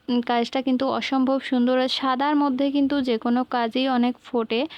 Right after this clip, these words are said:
কাজগুলো কিন্তু অনেক নিখুঁত এবং বসা। হ্যান্ড পেইন্টের এটা একটা টু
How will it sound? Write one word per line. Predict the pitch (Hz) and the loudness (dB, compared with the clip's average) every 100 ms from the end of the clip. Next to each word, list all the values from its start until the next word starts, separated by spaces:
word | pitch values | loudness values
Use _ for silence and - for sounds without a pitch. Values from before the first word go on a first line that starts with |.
| - - - | -20 -14 -2
কাজগুলো | 254 254 269 285 285 | 0 2 2 2 2
কিন্তু | 285 262 277 | 2 2 2
অনেক | - 262 285 277 | 0 2 0 2
নিখুঁত | 262 247 240 - 269 | 2 2 0 -2 -2
এবং | 202 240 233 262 254 | 0 0 2 2 2
বসা। | 208 208 220 208 208 _ _ _ _ _ _ - - _ _ _ _ _ _ - _ _ - _ _ _ - - _ _ _ _ _ _ _ _ _ _ _ - | 0 0 -2 -2 -6 _ _ _ _ _ _ -20 -20 _ _ _ _ _ _ -20 _ _ -20 _ _ _ -20 -20 _ _ _ _ _ _ _ _ _ _ _ -2
হ্যান্ড | 277 277 | 2 2
পেইন্টের | 285 302 285 302 | 4 2 2 2
এটা | 294 269 | 0 0
একটা | 277 277 294 | 0 0 -2
টু | - 302 | 0 0